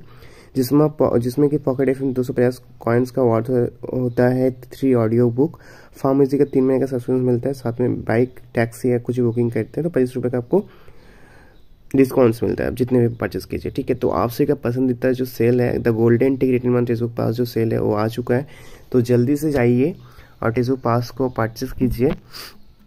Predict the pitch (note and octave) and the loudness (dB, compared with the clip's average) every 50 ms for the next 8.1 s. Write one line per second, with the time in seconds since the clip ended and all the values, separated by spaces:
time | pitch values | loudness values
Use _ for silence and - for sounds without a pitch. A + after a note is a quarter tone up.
0 | - - - - - - - - - - - - C3+ C3+ B2 B2+ D#3 D3+ B2+ A#2+ | -20 -20 -20 -20 -20 -20 -20 -20 -20 -8 0 2 2 2 2 2 2 2 2 2
1 | A#2+ - D3 C#3+ C3+ B2+ A#2+ - D3 D3 - - - - - - - - B2+ B2+ | 2 0 0 0 0 0 0 0 -2 -2 -2 -4 -10 -20 -20 -6 0 2 4 4
2 | B2+ A#2+ A2 B2 A#2+ D3+ D3+ D3 C3+ B2+ - - - - - - - - - - | 4 4 0 0 0 2 2 2 0 -6 -14 -18 -20 -20 -20 -20 -20 -12 -4 0
3 | D#3+ D#3 D#3 D#3 D#3 E3+ D#3 - C#3+ C3 C3 C3 C3+ C3+ C#3 C3 A#2+ A#2 A#2 A#2+ | 2 4 4 2 0 -2 -6 -4 -2 -2 0 0 0 0 0 0 0 2 2 2
4 | A#2+ A#2+ A#2 A#2+ A#2+ A2+ A#2 A2+ A#2+ A#2 A#2 A#2+ A2+ A2+ A2+ - B2 A#2+ A2+ A#2 | 2 2 2 0 0 -2 -2 -4 -6 -4 -4 -4 -4 -4 -4 -4 -4 -4 -2 -2
5 | A#2+ C3+ E3 E3+ - - - - - - - - - A2 C3+ B2+ - C#3 C#3+ D3 | -4 -4 -6 -6 -12 -20 -20 -20 -20 -20 -16 -8 -4 -4 -4 -4 -4 -4 -2 -2
6 | - - A#2+ C3+ C3+ C3+ C3+ D3 C#3 C#3+ C#3 C#3 C#3 C3+ C3+ C#3 B2+ A#2+ B2 A#2+ | 0 2 2 2 2 0 0 0 0 0 0 0 0 0 0 -2 0 0 0 -2
7 | A#2+ A#2+ C#3 C3+ - - C#3 B2+ A#2 A2+ A2+ - A#2+ G#2+ G#2 A2 G#2 A2 A2+ B2 | 0 -2 -4 -4 -4 -2 -2 0 0 -2 -2 -4 -6 -6 -4 -6 -6 -4 -4 -4
8 | B2 A2+ | -4 -6